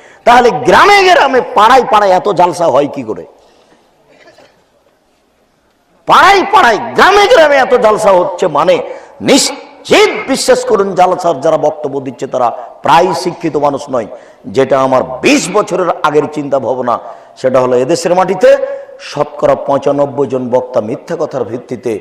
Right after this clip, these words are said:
অনেক অংশে বক্তব্য দিচ্ছে বলে আমার তদন্তের দাবি। এদেশের মাটিতে শতকরা আটানব্বই জন মুফাসসির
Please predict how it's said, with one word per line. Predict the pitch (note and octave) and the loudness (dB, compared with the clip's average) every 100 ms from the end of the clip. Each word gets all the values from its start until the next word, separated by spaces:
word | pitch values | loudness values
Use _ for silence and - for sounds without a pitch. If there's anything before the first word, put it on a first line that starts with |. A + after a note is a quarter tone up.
| - - - | -10 -20 -6
অনেক | A2 C3 C3 | -2 -2 -2
অংশে | C#3+ C3+ B2 | -6 -6 -6
বক্তব্য | G#2+ B2 - A2 G#2+ | -4 -6 -6 -8 -6
দিচ্ছে | C#3 - C3+ | -8 -10 -8
বলে | A#2+ A2+ | -4 -4
আমার | A2 G#2 - | -4 -8 -6
তদন্তের | G#2 G#2+ G#2+ G2 F2+ | -6 -6 -8 -10 -10
দাবি। | E2+ C#2+ - _ _ _ _ _ _ _ _ _ _ _ - A3+ C4+ C#4+ C#4 A3+ | -12 -12 -20 _ _ _ _ _ _ _ _ _ _ _ -18 -10 -8 -6 -6 -6
এদেশের | G#2+ A#2+ C3 D3+ | -6 -4 -2 0
মাটিতে | D#3+ E3+ F3 A#3+ C#4 - - - - - | 0 0 2 4 4 0 -8 -14 -20 -10
শতকরা | - D#3 - E3 D#3 | -2 -2 2 2 4
আটানব্বই | D3+ D3+ D#3+ D3 C#3+ | 2 0 -2 -2 -2
জন | C#3 C#3 | -2 -4
মুফাসসির | C#3 C3+ C#3+ - C3+ | -4 -2 -4 -2 -4